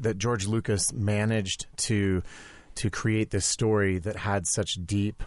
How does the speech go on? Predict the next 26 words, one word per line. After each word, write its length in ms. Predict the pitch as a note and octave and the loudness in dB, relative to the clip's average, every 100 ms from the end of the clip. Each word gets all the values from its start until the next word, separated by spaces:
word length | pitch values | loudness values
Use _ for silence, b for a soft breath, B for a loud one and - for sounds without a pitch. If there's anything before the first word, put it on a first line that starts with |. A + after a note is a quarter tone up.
| - | -2
multi-generational 1500 | G2+ G2 - G2 F2+ - - G#2+ F#2+ F#2+ F2+ G#2 F#2 F2 - B B B B B - | 2 2 0 -4 -4 -4 -2 0 2 2 0 0 0 0 -4 B B B B B -4
impact. 600 | C#3 D#3 - F2 E2+ - - B B B | 0 0 0 -2 -6 -8 -20 B B B
But 160 | - D#3 | -4 0
the 120 | D3+ | 2
reality 640 | C3+ C3 D#3 B3+ A#3+ C3 G#2 | 4 4 2 0 0 2 0
is 380 | G2 G2 F#2+ - b b b | 0 -2 -4 -6 b b b
he 260 | - G#3 C4 | -6 0 2
actually 760 | C4+ C4+ - F3+ C3+ A#2+ G#2+ - - - G2+ | 0 0 0 2 2 2 -2 -8 -20 -12 -4
dug 400 | A2 C#3 C3 B2+ | 0 2 2 0
pretty 320 | - - F3+ | -4 0 0
deeply 420 | A#2 C3+ D3+ B2 A2+ | 2 0 0 2 2
into 240 | G2+ G2+ | 2 2
a 40 | F#2+ | 0
whole 400 | - - E3 D#3 | 0 2 4 4
bunch 320 | A#2+ A#2+ - | 0 -2 0
of 80 | G2+ | 0
influences 600 | A#2 - G2+ E2+ G2 E2 | 0 0 0 0 -2 0
when 140 | F#2+ | 2
he 100 | F#2 | 2
was 160 | G2+ F2 | 0 -2
crafting 520 | - G#2+ G2+ G#2 F#2 | -2 0 0 0 -2
this 120 | E2+ | -2
story. 320 | - A2+ G2 | -2 2 2
And 100 | F2+ | 2
I'm 80 | F#2 | 2
wondering 440 | A2 C3+ D3 A#2 | 2 2 2 0